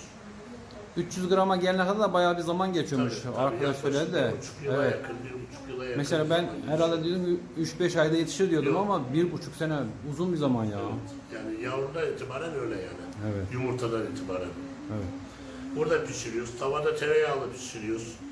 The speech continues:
Speaker 2: Ee,
Speaker 1: Kiremit
Speaker 2: sal-
Speaker 1: var mı?
Speaker 2: Şu an yok kiremitimiz.
Speaker 1: Kiremit yok.
Speaker 2: Şu an yok. Ee, salatasını veriyoruz ortaya. Tahin helvasını veriyoruz. Balık çıkana kadar ikramlığımız var. Pekmez, tereyağı, süzme yoğurt.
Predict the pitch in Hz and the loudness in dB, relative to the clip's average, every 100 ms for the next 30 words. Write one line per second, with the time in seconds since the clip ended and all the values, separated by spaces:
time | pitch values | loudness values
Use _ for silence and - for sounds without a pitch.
0 | - - 254 233 254 269 - - - - | -12 -12 -14 -12 -12 -12 -14 -18 -18 -14
1 | - 120 156 185 208 180 160 165 269 254 | -6 0 4 4 6 6 6 4 0 -2
2 | - - - - - - 226 202 202 175 | -8 -16 -18 -16 -12 -6 -2 0 -2 -6
3 | - 151 135 123 123 113 113 98 - 160 | -6 -4 -4 -2 -4 -4 -4 -6 -8 -8
4 | 151 131 110 - 135 120 117 117 113 110 | -6 -6 -6 -8 -8 -6 -2 -2 -4 -6
5 | 113 165 185 - - 139 127 123 113 113 | -6 -4 -2 -2 -4 -4 -2 0 0 0
6 | 107 110 - 120 120 120 147 165 160 139 | -2 -4 -4 -4 -4 -2 0 2 0 0
7 | 131 - 120 110 104 104 117 135 139 156 | -2 -2 0 0 0 -4 -6 -4 -2 0
8 | 156 - 170 165 160 156 160 156 135 156 | -2 -6 -4 -2 -2 -2 -2 -2 -2 0
9 | 156 156 156 156 151 135 - 139 135 143 | 0 0 -2 -2 -2 -4 -2 -4 -2 -4
10 | 131 147 139 139 131 - 135 131 123 117 | -2 0 2 2 0 -4 -8 -4 -2 -2